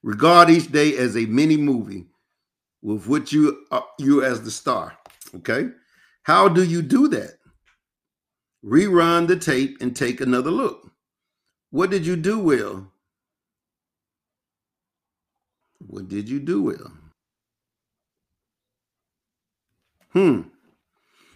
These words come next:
I'm trying to think of another way to maybe write down. That, that could be the answer.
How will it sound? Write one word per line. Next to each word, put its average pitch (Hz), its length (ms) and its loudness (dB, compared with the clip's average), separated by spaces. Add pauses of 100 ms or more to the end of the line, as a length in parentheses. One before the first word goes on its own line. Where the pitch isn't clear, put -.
(680)
I'm 113 140 -8
trying 135 240 2
to 113 80 -2
think - 280 -2
of 107 140 -6
another 123 380 0
way 120 380 2
to 110 480 -4 (2000)
maybe 165 320 -2
write 98 360 -2
down. 92 560 -8
That, 143 200 -6
that 135 180 -4
could 101 180 -2
be 98 100 -10
the 90 140 -10
answer. 87 400 -14